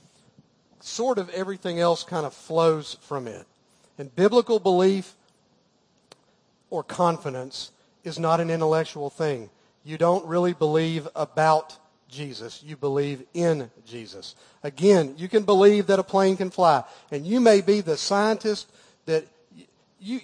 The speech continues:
you may be the scientist that can figure out exactly how the wind works and all the aerono-, aeronautical, all of that stuff. You may be the smartest dude on the planet,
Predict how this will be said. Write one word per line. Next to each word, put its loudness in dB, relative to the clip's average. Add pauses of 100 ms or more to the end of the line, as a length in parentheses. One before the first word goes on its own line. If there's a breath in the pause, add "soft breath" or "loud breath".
you -8
may 6
be -2
the -6
scientist -2
that -8
can -10
figure -4
out 4
exactly 0
how 2
the -6
wind 0
works -2
and -4
all 2
the -6
aerono-, -2
aeronautical, -2 (240 soft breath)
all 8
of 2
that 2
stuff. -2
You -6
may 2
be -4
the -8
smartest -4
dude -4
on -4
the -12
planet, -4